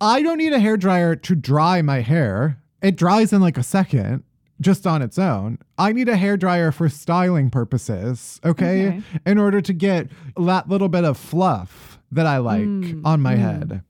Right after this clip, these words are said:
Speaker 2: Mm-hmm.
Speaker 1: And I can't do that with a twenty volt Italian hairdryer that is dangling from a hotel wall.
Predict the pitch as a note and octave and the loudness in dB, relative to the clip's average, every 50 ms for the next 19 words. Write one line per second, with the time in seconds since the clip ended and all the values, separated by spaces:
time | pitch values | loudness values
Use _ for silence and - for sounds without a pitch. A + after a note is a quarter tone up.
0 | _ _ _ _ - G#3 G#3+ F3+ G3+ F#3 F3 F3 A3 - _ _ _ A3+ A#3 A#3 | _ _ _ _ -4 -4 -2 -2 -2 -4 -6 -6 -10 -12 _ _ _ 0 0 0
1 | A3+ G3+ - - A3+ A#3+ B3 - - B3+ C4 B3 A#3 G3 - - G3 - E3+ E3 | 0 -2 0 0 2 2 0 0 -2 -2 0 0 -2 -4 -8 -12 -8 -2 0 2
2 | A#3+ C4 A#3+ A3 G3+ G3 G3 - F#3 F#3 - G3+ G3 C3+ - - - - D#3+ F#3 | 2 2 2 2 2 2 2 2 2 2 2 0 0 -2 -4 -8 -8 -4 -2 0
3 | G3+ G3+ G#3+ G#3 F#3+ C#3+ F3 F3+ F#3 F#3 F3 E3+ - - F3+ F#3 - D3+ E3 F3 | 2 4 4 4 4 4 4 2 4 2 2 0 -2 0 -2 -2 0 0 0 0
4 | F3+ F#3 F#3 F3+ F3+ F3+ E3 E3 E3 - - G#2+ F3+ G#3 G#3 E3+ C#3+ D3+ C#3 B2+ | 2 2 2 2 2 2 2 0 0 0 0 0 2 2 2 2 2 2 2 2
5 | C3 B2+ B2+ B2+ C3+ B2+ D3 D#3 D#3 - - - D#3+ D#3 D#3+ D#3+ D#3+ D#3 D3+ C3+ | 2 2 2 0 0 0 2 0 0 0 0 0 0 0 2 2 2 0 0 0
6 | - E3 D#3 D#3 C#3 C3 D3+ D3 D3 - D3 C#3 C3 A#2+ C3+ D#3+ D3+ G#2 F#2 - | 0 0 0 2 2 2 2 0 0 0 0 0 0 0 0 0 0 0 -2 -4
7 | - F2+ - | -8 -12 -14